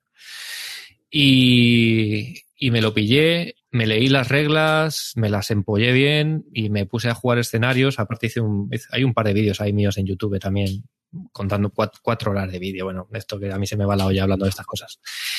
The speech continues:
Y a mí me mola. Lo que pasa es que yo creo que para solitario tiene el problema de, una, para mí una de las grandes gracias que tiene el juego es el tema de los líderes y el tema del, del, del trump,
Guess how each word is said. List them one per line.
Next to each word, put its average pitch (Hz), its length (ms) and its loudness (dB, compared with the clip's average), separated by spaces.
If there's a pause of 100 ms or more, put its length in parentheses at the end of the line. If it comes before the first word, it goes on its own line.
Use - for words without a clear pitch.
(580)
Y 156 360 4
a 143 60 4
mí 170 140 2
me 208 80 4
mola. 185 220 4
Lo 151 100 2
que 151 60 0
pasa 175 160 0
es 190 80 -4
que 214 100 0
yo 208 80 2
creo 202 140 0
que 196 80 0
para 190 160 2
solitario 180 480 0
tiene 175 180 0
el 175 100 0
problema 165 360 2
de, 160 100 4
una, 180 380 4
para 139 160 2
mí 160 80 4
una 185 160 4
de 180 60 4
las 175 140 2
grandes 160 300 2
gracias 151 400 0
que 147 80 -4
tiene 139 220 2
el 127 40 0
juego 165 460 4
es 143 160 0
el 135 80 -2
tema 143 220 2
de 139 80 4
los 135 180 2
líderes 139 400 2
y 123 40 2
el 117 60 0
tema 127 220 2
del, 110 360 0
del, 98 440 -4
del 95 220 -4
trump, 98 340 -2